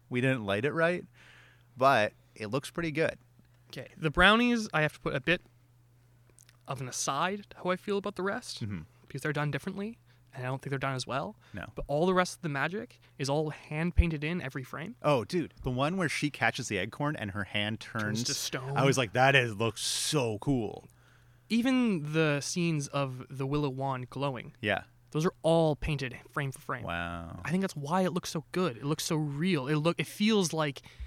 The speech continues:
Speaker 2: you know, when you see the two-headed dragon in there, I feel like it feels kinda like The Thing. It feels, it actually could be there. It doesn't feel like it's just a layer that's been thrown on.
Speaker 1: It's interesting. The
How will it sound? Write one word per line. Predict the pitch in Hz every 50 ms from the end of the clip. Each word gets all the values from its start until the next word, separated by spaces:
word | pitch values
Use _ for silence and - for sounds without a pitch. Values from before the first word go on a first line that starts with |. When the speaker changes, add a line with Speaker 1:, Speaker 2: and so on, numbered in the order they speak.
| - - - - _ _ _ _ _ _ _ _ _ _ _
Speaker 2:
you | - 165 147
know, | 123 113
when | 131 139
you | 135
see | 123 - 175
the | 165
two-headed | 143 151 139 156 151 139 135
dragon | 131 131 143 170 190 185 147
in | 131 127
there, | 127 127 131 131 127 - _ _ _ _ -
I | - -
feel | - - 175 151
like | 139 143 -
it | - -
feels | - - 139 -
kinda | - 156
like | 147 147
The | -
Thing. | 170 - 240 214 151
It | 127 -
feels, | - - - 202 220 240 202 170 147 135 123 - - - _ _ _ _ _ _ _ _ _
it | - 127 -
actually | - 135 143 - - - 131
could | - - - 170 147
be | - 190 247
there. | 190 147 131 120 120
It | 123
doesn't | - 160 170 160
feel | - - - 190 190 190
like | 170 160 143 -
it's | 143 127 -
just | - 151 139 - - -
a | - 151 139
layer | 131 139 139 147 143 139 135
that's | 131 -
been | - - 127 123
thrown | - - 156 151 139 123 123
on. | 139 151 143 120 113
Speaker 1:
It's | 123 - -
interesting. | 131 123 - - 110 - - 90
The | 87 101